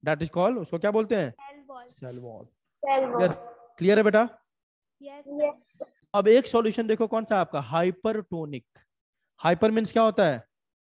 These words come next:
Speaker 1: ज्यादा। हाइपर मीन्स more। more क्या? सॉल्यूट।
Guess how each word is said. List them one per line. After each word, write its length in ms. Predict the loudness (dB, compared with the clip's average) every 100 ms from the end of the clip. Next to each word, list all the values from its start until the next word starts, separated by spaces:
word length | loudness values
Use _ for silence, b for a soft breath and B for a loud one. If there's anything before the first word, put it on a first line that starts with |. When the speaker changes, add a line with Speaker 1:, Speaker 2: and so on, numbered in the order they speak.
| _ -12
Speaker 1:
ज्यादा। 480 | -4 -2 -2 -6 -12 _ _ _ _ _ _ _ _ _ _ -4
हाइपर 240 | 0 0
मीन्स 280 | 0 -2 -6 _ -8
more। 300 | -2 -2 -2 -8 _ _ _ 0
more 240 | 2 2
क्या? 180 | 2 0
सॉल्यूट। 440 | 0 -2 -2 -6